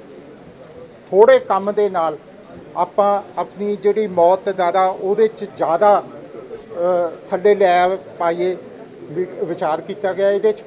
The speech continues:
ਖਾਸ ਤੌਰ 'ਤੇ ਜਿਹੜੀ ਸਾਨੂੰ ਸਮੱਸਿਆ ਆਈ ਉਹ ਡਰੰਕਨ ਡਰਾਈਵਿੰਗ ਦੀ ਹੈਗੀ ਆ, ਜਿਹੜੀ ਸ਼ਰਾਬ ਪੀ ਕੇ, ਅ,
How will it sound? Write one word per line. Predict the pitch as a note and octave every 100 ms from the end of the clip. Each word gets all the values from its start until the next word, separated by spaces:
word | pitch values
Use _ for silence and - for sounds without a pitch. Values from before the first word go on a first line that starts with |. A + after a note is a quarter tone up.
| -
ਖਾਸ | F3 F3 A3
ਤੌਰ | - G#3+ G3
'ਤੇ | G3 - F3+ B2+ - - - - -
ਜਿਹੜੀ | F3+ G3 G#3+
ਸਾਨੂੰ | - F#3 F#3+ F#3+ E3 - -
ਸਮੱਸਿਆ | F3+ F3 F3 A3+ G#3 F#3+
ਆਈ | F3+ E3+ - - - - -
ਉਹ | F#3 G3+ G3+ - - - - -
ਡਰੰਕਨ | G3 A3 G#3+ A#3+ A3
ਡਰਾਈਵਿੰਗ | G3+ F3+ E3 F3+
ਦੀ | F3 E3+
ਹੈਗੀ | D#3 - F#3
ਆ, | F3+ D#3+ C3+ C#3 C3+ - - - E3
ਜਿਹੜੀ | F#3 G3+
ਸ਼ਰਾਬ | - G#3 F3+ F#3 F#3+
ਪੀ | G#3 F#3
ਕੇ, | F#3+ F#3 E3+ E3 - - - - - - -
ਅ, | F3+ E3+ E3+ E3+ E3